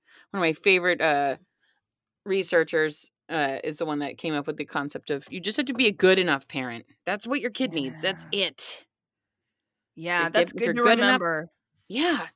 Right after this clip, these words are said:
Speaker 1: you gotta just be good enough, and that's it. You're being good enough by being there. So, that's it. And then when,
Speaker 2: Thanks,
Speaker 1: you know,
Speaker 2: Amanda.
Speaker 1: it'll be all right.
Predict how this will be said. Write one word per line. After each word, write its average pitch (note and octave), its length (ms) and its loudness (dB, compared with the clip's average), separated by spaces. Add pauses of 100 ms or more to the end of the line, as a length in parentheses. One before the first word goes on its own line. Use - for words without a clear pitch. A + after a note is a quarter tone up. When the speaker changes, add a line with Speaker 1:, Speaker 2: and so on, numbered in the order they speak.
(100)
Speaker 1:
you E3+ 180 -8
gotta G#3 260 -2
just C4 200 -10
be C#4 80 -6
good A3 200 -4
enough, D3+ 300 -6
and E3+ 80 -8
that's B3 180 -8
it. E3+ 120 0
You're A#3 140 -2
being C#4+ 200 2
good A#3+ 160 8
enough B3 260 -2
by G#3 140 0
being A#3 280 -4
there. C#3+ 260 -10 (580)
So, D#3+ 280 -10 (260)
that's F#3+ 240 -18
it. F#4+ 180 -10 (680)
And G3 140 -2
then G3+ 100 -2
when, G3+ 120 -2
Speaker 2:
Thanks, G3+ 200 -6
Speaker 1:
you A3+ 60 -4
know, A3 100 -4
Speaker 2:
Amanda. E3 380 -12 (920)
Speaker 1:
it'll A3+ 140 -10
be C4 120 -6
all G3+ 80 -4
right. D3+ 300 -4